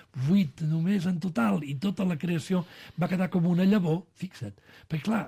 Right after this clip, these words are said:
el que s'acabava de batejar, imaginem-nos un romà, Pere, la, sabem que, que serà el gran apòstol de Roma i el gran bisbe de Roma, una ciutat de, de més d'un milió d'habitants d'aquell temps a Roma, no? Clar, i es batejaven,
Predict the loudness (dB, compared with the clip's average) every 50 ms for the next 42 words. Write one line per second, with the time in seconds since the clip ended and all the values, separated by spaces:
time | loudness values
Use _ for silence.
0 | -10 _ _ _ _ _ _ _ _ _ _ -2 -2 0 0 0 0 0 0 2
1 | 2 4 4 4 4 4 2 2 2 0 0 0 0 0 0 0 0 -2 -6 _
2 | _ _ _ _ _ _ -20 -20 _ _ _ _ -2 -2 0 0 0 0 0 2
3 | 2 2 2 2 2 2 0 -2 -4 0 0 2 4 4 4 4 4 4 4 4
4 | 4 4 4 2 0 -2 -2 -2 -2 0 0 0 0 0 0 0 -2 -4 -6 -6
5 | _ -4 -2 -2 -4 -6 -8 -12 -20 -20 -20 -20 -12 -10 -8 -4 -4 -4 -4 -4
6 | -6 -6 -6 -8 -8 -8 -10 -8 -8 -8 -8 -8 -10 -8 -6 -6 -6 -6 -6 -8
7 | -6 -8 -6 -6 -8 -8 -8 -8 -8 -8 -10 -10 -8 -8 -6 -6 -8 -6 -4 -4
8 | -4 -2 -4 -4 -4 -4 -6 -6 -6 -6 -6 -6 -6 -6 -6 -4 -6 -6 -6 -6
9 | -6 -6 -6 -8 -10 -14 -20 -20 -20 -14 _ -6 -6 -4 -4 -4 -6 -6 -6 -6
10 | -6 -4 -4 -4 -4 -4 -8 -16 -20 _ _ -10 -6 -2 -2 -2 -2 -2 -2 -2
11 | -2 0 0 0 0 2 2 2 0 0 -2 -2 -4 -4 -2 -2 -2 -2 -4 -4
12 | -4 -6 -6 -4 -2 -2 -2 -2 -2 -2 0 0 2 2 0 -2 -2 -4 -4 -4
13 | -4 -4 -4 -2 -2 -4 -4 -4 -6 -6 -8 -16 -20 -20 -14 -4 -4 -4 -4 -4
14 | _ 0 0 2 2 2 0 0 0 0 0 2 2 2 2 2 0 -2